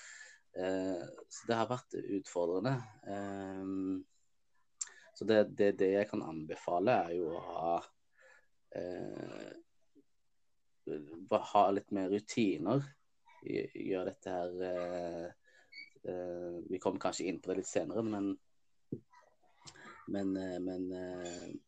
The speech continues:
det, det er en stor utfordring, altså, å, å, å mo-, motivere le-, barnet til å jobbe selvstendig, i hvert fall. Eh, jeg må ofte sitte der, ikke så langt unna henne, <laughs> for at hun skal få...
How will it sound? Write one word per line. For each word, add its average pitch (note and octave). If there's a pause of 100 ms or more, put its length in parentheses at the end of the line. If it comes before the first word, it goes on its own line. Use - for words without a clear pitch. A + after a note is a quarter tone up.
(340)
det, F#2+ (140)
det F#2
er G#2
en A#2+
stor G2
utfordring, F#2
altså, -
å, D#2+ (240)
å, F2+
å -
mo-, - (580)
motivere F2+
le-, E2
barnet D#2+
til -
å E2
jobbe F#2 (560)
selvstendig, F2
i -
hvert -
fall. G#2+ (200)
Eh, F#2
jeg G2
må G2+ (480)
ofte -
sitte -
der, E2 (180)
ikke -
så G2
langt F2
unna E2+
henne, E2+ (240)
<laughs> -
for F2
at -
hun F#2
skal -
få... F#2+